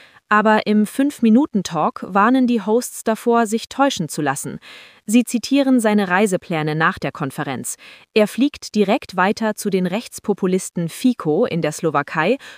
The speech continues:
und Orban in Ungarn. Das sei, so die Analyse, eine symbolpolitische Botschaft an den Rest Europas.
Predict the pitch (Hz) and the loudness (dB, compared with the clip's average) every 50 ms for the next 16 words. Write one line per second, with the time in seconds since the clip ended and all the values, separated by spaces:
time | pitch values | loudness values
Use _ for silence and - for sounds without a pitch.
0 | - _ _ 233 240 226 - - 226 233 226 180 170 160 151 156 165 - - 196 | -20 _ _ 0 0 2 2 4 4 6 6 4 4 2 2 2 0 -2 -2 -2
1 | - - 220 220 190 160 139 127 - - - - - - - - _ _ _ - | 2 6 6 6 6 4 0 -4 -8 -10 -14 -18 -20 -20 -20 -20 _ _ _ 0
2 | 226 254 - - 220 208 233 277 311 294 208 - 180 170 156 156 151 - 156 156 | 0 0 0 2 2 2 2 2 0 -2 -2 0 -2 -2 0 -2 -2 -2 -2 -2
3 | 151 156 170 190 202 190 220 226 220 - - - - - _ 208 208 214 220 220 | 0 0 2 2 2 4 2 2 0 -2 -10 -20 -20 -6 _ 2 6 6 6 6
4 | 196 185 214 208 196 180 220 262 294 285 - - 226 214 226 - - 214 - 208 | 6 4 4 4 4 4 2 2 2 0 0 0 0 0 0 -2 -4 -4 -2 -2
5 | 175 160 185 214 - - - 185 165 - - - - 170 160 165 160 165 175 196 | 0 2 2 2 2 0 -2 -4 -4 -6 -6 -6 -4 -2 -2 -2 -2 -2 -2 -4
6 | 196 - - - 165 160 180 202 190 - 151 - - - - | -4 -4 -4 -2 0 2 2 2 2 0 -4 -8 -8 -10 -12